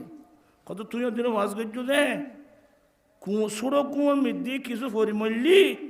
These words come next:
ফানিন কেনে ফাঁক গজ্জুম কইলে যে হয়তো হইতো। এ তুই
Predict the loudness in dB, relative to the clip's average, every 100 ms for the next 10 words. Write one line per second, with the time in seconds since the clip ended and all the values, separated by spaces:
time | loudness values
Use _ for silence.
0 | -16 -20 _ _ _ -6 0 2 2 0
1 | 0 2 4 2 4 0 0 -4 2 4
2 | 4 0 0 2 2 4 2 2 -4 -8
3 | -14 -20 _ _ _ _ -8 -8 -6